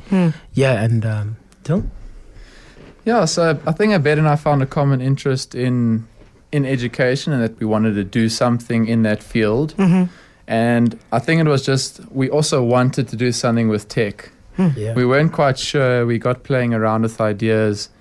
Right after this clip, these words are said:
Speaker 3: And eventually we kind of threw the two together and said, "Hey, this will actually work quite well. Why don't we do education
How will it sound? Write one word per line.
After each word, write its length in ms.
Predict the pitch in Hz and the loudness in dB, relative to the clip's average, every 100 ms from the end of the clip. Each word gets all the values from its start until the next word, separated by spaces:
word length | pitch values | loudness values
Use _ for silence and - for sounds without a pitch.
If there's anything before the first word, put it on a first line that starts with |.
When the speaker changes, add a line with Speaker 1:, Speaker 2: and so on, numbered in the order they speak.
| - _ - - | -20 _ -20 -4
Speaker 3:
And 140 | 120 | 0
eventually 400 | 113 127 151 143 | 2 2 2 0
we 80 | 127 | -2
kind 220 | - 135 | 0 0
of 100 | 120 | 0
threw 200 | - 147 | 0 0
the 80 | 123 | 0
two 220 | 123 139 | 0 -2
together 440 | 123 113 117 131 117 | -2 -2 0 2 0
and 140 | 110 | 0
said, 180 | - 127 | -2 0
"Hey, 200 | 170 143 | 2 2
this 240 | 117 139 | 0 -2
will 80 | 160 | 0
actually 500 | 131 - 139 127 113 | 0 -2 -2 0 0
work 280 | 110 123 123 | 2 0 0
quite 220 | 131 123 | 0 0
well. 280 | 120 156 110 | 2 0 2
Why 180 | 110 120 | 0 2
don't 260 | 127 127 127 | 0 0 -2
we 120 | 123 | -2
do 220 | 107 123 | 0 -2
education 720 | 120 117 - 123 - 120 113 | -2 -4 -2 -2 -2 -4 -6